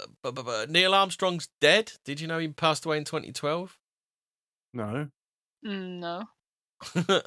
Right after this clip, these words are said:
Speaker 1: Okay. Same
Speaker 2: But
Speaker 1: here.
Speaker 2: he stays out of the limelight. It,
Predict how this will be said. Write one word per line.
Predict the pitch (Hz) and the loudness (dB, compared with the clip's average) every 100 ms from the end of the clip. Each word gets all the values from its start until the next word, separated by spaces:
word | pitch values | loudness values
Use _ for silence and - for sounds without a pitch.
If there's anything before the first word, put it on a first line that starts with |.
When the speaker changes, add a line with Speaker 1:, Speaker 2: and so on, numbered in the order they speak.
| - | 2
Speaker 1:
Okay. | 139 - 135 180 190 _ _ _ 107 | 0 2 2 4 2 _ _ _ -6
Same | - 117 | 2 4
Speaker 2:
But | 117 | 4
Speaker 1:
here. | 185 | 4
Speaker 2:
he | - 220 | 2 0
stays | - 233 226 - | 0 2 2 4
out | 202 156 | 4 6
of | |
the | 160 | 4
limelight. | 151 170 180 143 113 113 | 4 4 4 4 2 2
It, | 151 151 | 0 0